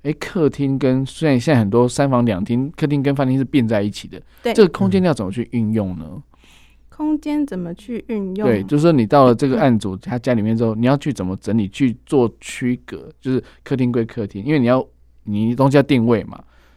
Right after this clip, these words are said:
Speaker 1: 那客厅的东西应该不可能放在饭厅啊，
Speaker 2: 对。
Speaker 1: 那饭厅的东西也不可能会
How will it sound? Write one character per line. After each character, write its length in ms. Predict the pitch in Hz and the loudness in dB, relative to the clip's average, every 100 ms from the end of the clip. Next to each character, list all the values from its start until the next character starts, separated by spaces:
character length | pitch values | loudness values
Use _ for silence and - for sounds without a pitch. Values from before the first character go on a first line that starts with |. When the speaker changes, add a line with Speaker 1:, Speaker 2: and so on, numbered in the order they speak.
| - | -4
Speaker 1:
那 140 | 156 | 0
客 160 | 147 190 | 0 2
厅 140 | 160 | 4
的 60 | 160 | 6
东 100 | 147 | 6
西 60 | 156 | 4
应 60 | |
该 120 | 151 | 4
不 140 | 147 139 | 2 0
可 60 | |
能 60 | 120 | -2
放 140 | 131 | 0
在 100 | 127 | 0
饭 280 | 117 - 107 | 0 0 -2
厅 240 | 101 98 95 | -4 -6 -8
啊， 60 | |
Speaker 2:
对。 80 | - | -4
Speaker 1:
那 100 | 156 | 0
饭 140 | 151 156 | 2 2
厅 100 | 143 | 4
的 60 | |
东 80 | 135 | 2
西 80 | 131 | 0
也 60 | 104 | -2
不 120 | 123 | -4
可 140 | - | -10
能 160 | 92 92 | -8 -4
会 220 | 117 104 | -2 -2